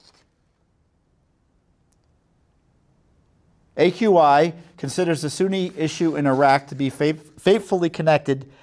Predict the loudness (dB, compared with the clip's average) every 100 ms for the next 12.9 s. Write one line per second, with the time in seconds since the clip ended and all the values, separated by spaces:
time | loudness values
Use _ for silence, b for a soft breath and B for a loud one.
0 | b -10 -6 -6 -2 -2 -2 2 4 4
1 | 2 -2 -6 -4 -4 -6 -16 -20 -20 _
2 | _ _ _ _ -8 -2 0 0 -2 -8
3 | -6 -6 -4 -2 2 2 0 -4 -4 -2
4 | 2 0 -2 -12 -2 -2 -2 -12 B B
5 | B 0 0 -2 -6 -4 -6 -2 -2 -2
6 | -4 -2 0 2 0 -4 -6 -10 -2 -2
7 | 0 -4 -4 -8 -4 -2 -2 -6 B B
8 | B _ -12 -6 -6 -2 0 0 0 2
9 | 2 2 0 0 0 -4 -2 -2 -2 -2
10 | -2 -6 -8 -16 b b b b b b
11 | b b _ _ 0 4 4 4 2 2
12 | 2 2 2 2 0 -2 -6 -8